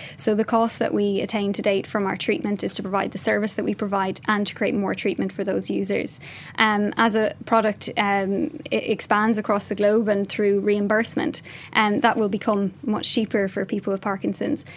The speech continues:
But for now, as many say to us, "It's the price of a cup of coffee and it allows me to go out and get that cup of coffee and come back with it."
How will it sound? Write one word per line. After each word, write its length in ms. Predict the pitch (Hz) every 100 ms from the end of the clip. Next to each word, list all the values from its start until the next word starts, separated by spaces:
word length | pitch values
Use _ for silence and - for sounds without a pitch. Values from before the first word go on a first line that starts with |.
| -
But 140 | - 247
for 160 | 247
now, 260 | 226 220 220
as 140 | 214 214
many 240 | 214 208
say 240 | 185 208
to 160 | 214 -
us, 300 | 202 196 - - - -
"It's 160 | 214
the 80 | 208
price 240 | 233 208
of 60 | -
a 40 |
cup 200 | 208 208
of 60 | -
coffee 340 | 214 202 -
and 80 | 202
it 80 | 196
allows 260 | 196 202 208
me 80 |
to 100 | 196
go 100 | -
out 120 | 202 -
and 100 | 196
get 160 | 208
that 120 | - -
cup 180 | 190
of 80 | -
coffee 360 | - 185 - 185
and 140 | 196
come 160 | 190 196
back 200 | 190 -
with 140 | 196
it." 160 | - -